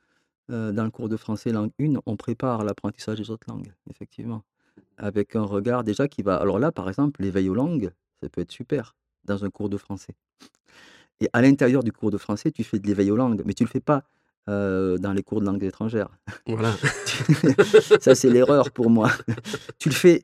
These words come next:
Speaker 1: dans le cours de français pour lui, pour montrer effectivement que le mode de fonctionnement de ta langue, il est relatif,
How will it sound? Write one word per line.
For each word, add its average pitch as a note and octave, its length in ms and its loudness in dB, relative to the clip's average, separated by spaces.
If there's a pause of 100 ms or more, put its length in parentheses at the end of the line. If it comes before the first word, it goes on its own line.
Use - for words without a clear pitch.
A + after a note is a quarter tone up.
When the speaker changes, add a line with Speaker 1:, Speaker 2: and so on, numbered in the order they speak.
Speaker 1:
dans D#3+ 160 4
le D3+ 80 4
cours C#3 180 0
de C3 80 2
français C#3 380 0
pour B2 180 -2
lui, A#2 80 0
pour A2 220 -2
montrer A2+ 260 2
effectivement A#2+ 540 -2
que G#2 180 -2 (300)
le A#2 120 4
mode B2+ 200 6
de A#2 100 2
fonctionnement A2+ 520 2
de G#2 120 2
ta G2+ 160 -2
langue, B2+ 260 2
il G2+ 120 0
est G2+ 40 2
relatif, C3+ 800 -2